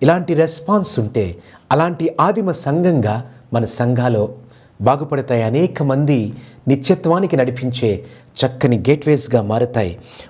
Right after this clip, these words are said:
ముప్పై ఏడవ వచనంలో, అపోస్తలుల కార్యములు రెండవ అధ్యాయం ముప్పై ఏడవ వచనంలో ఈ మాట రాయబడి ఉన్నది. వారు ఈ మాట విని హృదయములో నొచ్చుకొని, "సహోదరులారా,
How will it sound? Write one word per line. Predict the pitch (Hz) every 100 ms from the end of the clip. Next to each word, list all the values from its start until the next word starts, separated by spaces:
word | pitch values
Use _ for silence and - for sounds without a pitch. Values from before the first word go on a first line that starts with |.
| -
ముప్పై | 147 170 170
ఏడవ | 247 240
వచనంలో, | 147 - 123 95 85 85 - - - - - _ _ _ _ -
అపోస్తలుల | 147 220 226 156 139
కార్యములు | 131 151 156 127 117
రెండవ | 131 165 160
అధ్యాయం | 123 104 113 107
ముప్పై | 104 113 127
ఏడవ | 117 139 165
వచనంలో | 110 - 95 90 95 127 - - - 139
ఈ |
మాట | 139 139 139
రాయబడి | 117 113 104 101
ఉన్నది. | 90 87 - - - - -
వారు | 135 156
ఈ | 165
మాట | 170 190 240 233
విని | 131 110 120 175 - - -
హృదయములో | 147 220 233 214 156
నొచ్చుకొని, | 120 123 123 208 175 107 104 123 - -
"సహోదరులారా, | - 147 143 185 180 139 104 95 95 104